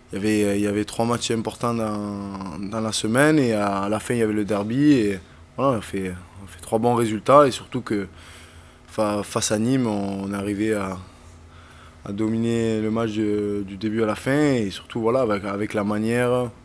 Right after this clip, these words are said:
et le public aussi qui a, qui a vraiment joué le jeu. Et nous, on, on s'est bien senti dans, dans les duels et voilà, je pense qu'on a, on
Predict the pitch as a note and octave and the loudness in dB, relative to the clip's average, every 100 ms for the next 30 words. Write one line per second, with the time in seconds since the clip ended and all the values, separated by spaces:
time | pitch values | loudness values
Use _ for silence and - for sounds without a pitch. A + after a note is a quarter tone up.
0 | - - - - - G2+ G#2 G#2 - A2+ | -20 -20 -20 -20 -10 -2 -2 -2 -4 -4
1 | G#2 A2 - G#2+ G2+ G2+ F#2 G2+ G2 G#2 | -2 -4 -4 -2 0 0 -2 -4 0 0
2 | A2 G#2 A2 G#2+ G#2 B2+ C#3+ A#2+ A2+ G2+ | 0 0 0 0 0 0 0 0 -2 -4
3 | F2+ - - - - A2+ A2 G#2+ G2+ G2+ | -8 -18 -20 -14 -8 -4 -2 -2 0 -4
4 | G#2 - B2+ B2+ G#2+ G2+ G2+ G2+ G#2+ G2 | -4 -2 0 0 0 -2 -2 -2 -2 -2
5 | G#2 A2+ B2+ B2+ G#2 F2+ - - - - | 0 4 4 4 0 -4 -12 -20 -20 -20
6 | - - - - - F#2 G2+ G#2 G2+ G2 | -20 -20 -20 -16 -6 -6 -4 -8 -6 -6
7 | G2 F#2+ F#2+ | -4 -6 -6